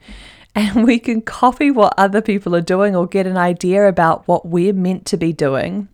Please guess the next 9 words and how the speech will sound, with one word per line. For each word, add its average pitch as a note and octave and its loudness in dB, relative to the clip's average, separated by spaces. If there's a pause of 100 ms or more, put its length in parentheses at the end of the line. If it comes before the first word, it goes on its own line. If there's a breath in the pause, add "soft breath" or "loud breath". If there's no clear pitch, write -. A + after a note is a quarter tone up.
and G3 0
getting F#3+ 0
caught G#3 0
in C4 -2
these A#3 0
shoulds F3+ -4
and E3 -4
shouldn'ts. - -6 (640 loud breath)
And G#3 0